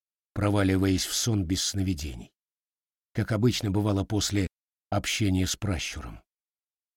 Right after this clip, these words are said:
На ярмарку казаки ехали в мрачном настроении.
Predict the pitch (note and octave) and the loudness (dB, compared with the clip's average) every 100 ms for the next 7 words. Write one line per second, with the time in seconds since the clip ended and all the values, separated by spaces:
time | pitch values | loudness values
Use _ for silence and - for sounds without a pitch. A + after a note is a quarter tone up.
0 | _ _ _ _ _ _ _ _ _ _ | _ _ _ _ _ _ _ _ _ _
1 | _ _ _ _ _ _ _ _ _ _ | _ _ _ _ _ _ _ _ _ _
2 | _ F2 F#2+ A2+ A2 F#3+ F#3 D3 - G#2+ | _ -2 2 4 6 6 6 6 4 0
3 | A#2+ G2 C3 F3+ B2 D#3 - C#3+ C3+ A2 | 0 2 2 4 6 4 6 6 6 6
4 | B2 A#2+ B2+ - A2+ G#2 G2+ - G2+ F#2 | 4 6 4 2 0 2 0 0 0 0
5 | C#2+ - A1+ - | -2 -8 -14 -18